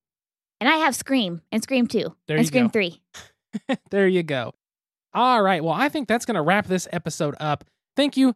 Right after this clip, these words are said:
Speaker 2: so much for tuning in and listening to the Malthouse Games podcast. If you would, please give this podcast a five-star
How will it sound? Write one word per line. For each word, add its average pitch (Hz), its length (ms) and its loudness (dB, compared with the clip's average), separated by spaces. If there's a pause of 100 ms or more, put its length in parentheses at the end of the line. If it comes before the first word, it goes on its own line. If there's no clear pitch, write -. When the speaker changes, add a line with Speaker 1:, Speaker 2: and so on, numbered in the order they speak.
Speaker 2:
so - 400 2
much 202 220 4
for 175 100 -8
tuning 240 300 2
in 208 120 4
and 165 80 0
listening 175 440 0
to 180 120 -4
the 151 80 -4
Malthouse 175 400 -2
Games 160 240 -8
podcast. 151 640 -4 (300)
If 247 140 -2
you 240 100 0
would, 220 280 4
please 240 520 2
give 185 200 0
this 190 120 2
podcast 180 520 0
a 165 40 -4
five-star 185 840 4